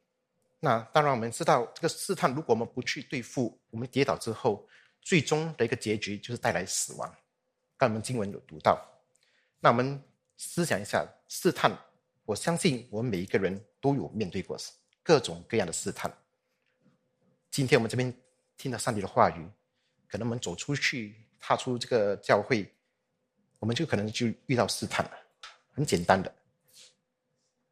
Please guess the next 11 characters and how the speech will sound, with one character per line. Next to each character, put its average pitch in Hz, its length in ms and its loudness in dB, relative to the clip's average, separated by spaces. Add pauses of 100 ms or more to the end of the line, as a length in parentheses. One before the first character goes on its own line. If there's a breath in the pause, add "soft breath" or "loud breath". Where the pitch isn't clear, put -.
(380)
无 135 80 -2
论 165 120 0
怎 - 60 -6
样 117 100 8
的 117 60 0
事 123 160 -4
情， 117 340 -6
很， 131 180 -6 (1200)
很 110 80 -6
像 147 240 6
你， 120 300 0